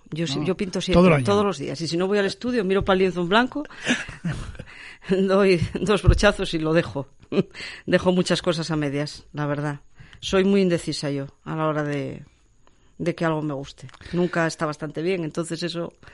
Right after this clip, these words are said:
Speaker 1: es muy complicado. Pero sí, yo voy al estudio todos los días, aunque sea cinco minutos,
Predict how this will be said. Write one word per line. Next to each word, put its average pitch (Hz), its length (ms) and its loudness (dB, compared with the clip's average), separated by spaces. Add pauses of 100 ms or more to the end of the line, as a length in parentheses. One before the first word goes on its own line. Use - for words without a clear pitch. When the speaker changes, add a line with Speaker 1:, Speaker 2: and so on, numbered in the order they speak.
(520)
Speaker 1:
es 170 160 -4
muy 165 120 -4
complicado. 156 420 -4
Pero 156 160 -6
sí, 190 160 -4
yo 170 120 -2
voy 170 140 -4
al 160 100 -6
estudio 160 340 -8
todos 151 240 -6
los 147 100 -10
días, 165 220 -4
aunque 165 200 -4
sea 202 180 -4
cinco 190 300 -8
minutos, 151 540 -6